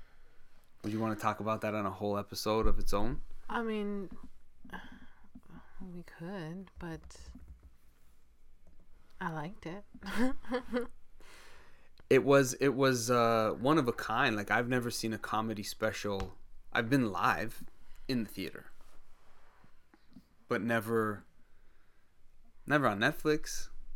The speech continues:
Speaker 1: Never li-, that, that must have been quite a bit of pressure to be somewhat of a trailblazer, to put out your comedy special that's gonna be with mistakes forever. <laughs>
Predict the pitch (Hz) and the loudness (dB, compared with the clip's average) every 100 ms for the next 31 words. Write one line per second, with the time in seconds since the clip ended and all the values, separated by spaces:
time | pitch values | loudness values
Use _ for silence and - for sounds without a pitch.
0 | - 117 120 131 117 117 131 131 160 147 | -2 0 0 2 2 4 4 6 2 2
1 | 95 101 98 - 123 113 98 101 - 107 | 0 -2 -4 0 2 2 0 -6 0 2
2 | - 95 95 92 101 - 107 107 101 98 | 4 4 2 2 0 -2 0 0 0 -2
3 | 95 - 101 101 101 92 90 80 92 - | -4 -2 0 -2 -4 -6 -6 -8 -8 -10
4 | - - 117 107 98 87 104 - 113 107 | -10 -4 0 4 4 2 -2 -2 0 0
5 | 101 98 - 107 - 104 95 90 - - | -2 -4 -2 -2 0 0 0 -2 -8 -14
6 | - - - - - - - - - 107 | -14 -14 -14 -14 -18 -20 -20 -20 -8 -6
7 | 101 - 101 92 101 101 - 101 - 107 | -4 -4 -4 -2 -2 -4 -4 -6 -2 -2
8 | - - 98 85 101 104 - | -2 -6 -2 0 0 0 -2